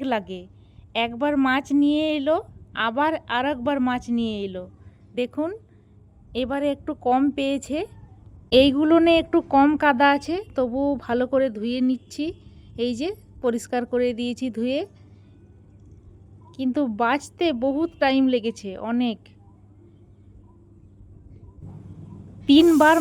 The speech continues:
মাছ এনেছে এইরকম কম কম করে দুবার, আর একবার অনেকগুলো এনেছিল। সেই দিন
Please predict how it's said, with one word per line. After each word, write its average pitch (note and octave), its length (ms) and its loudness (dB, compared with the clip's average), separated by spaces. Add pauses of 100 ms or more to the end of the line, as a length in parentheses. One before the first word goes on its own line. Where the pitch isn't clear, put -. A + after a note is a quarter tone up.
মাছ D4 180 4 (100)
এনেছে B3+ 320 2 (180)
এইরকম C4+ 380 0 (400)
কম C4+ 160 2 (120)
কম D4+ 120 2 (120)
করে C#4 160 4 (100)
দুবার, C#4+ 300 0 (180)
আর B3 80 2 (120)
একবার B3 240 -2 (120)
অনেকগুলো A#3+ 440 0 (120)
এনেছিল। F#3+ 380 -8 (1800)
সেই C4+ 180 2
দিন D4+ 160 6